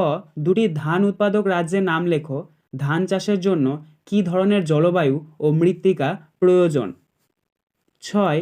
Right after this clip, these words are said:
প্রদত্ত রেখা মানচিত্রে নিম্নলিখিত স্থানগুলি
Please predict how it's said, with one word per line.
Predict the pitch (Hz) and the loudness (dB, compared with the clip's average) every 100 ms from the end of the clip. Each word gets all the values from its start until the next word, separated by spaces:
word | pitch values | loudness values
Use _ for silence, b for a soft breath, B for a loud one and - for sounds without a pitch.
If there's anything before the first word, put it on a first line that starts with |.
| 202 - | -4 -2
প্রদত্ত | 175 180 196 220 | 0 2 2 2
রেখা | 196 165 190 | 0 0 0
মানচিত্রে | 196 196 196 208 - 139 | 2 2 0 -2 -2 -4
নিম্নলিখিত | 147 170 185 190 180 202 | 0 0 2 0 0 0
স্থানগুলি | 208 202 165 180 175 143 | -2 -2 -4 -2 0 0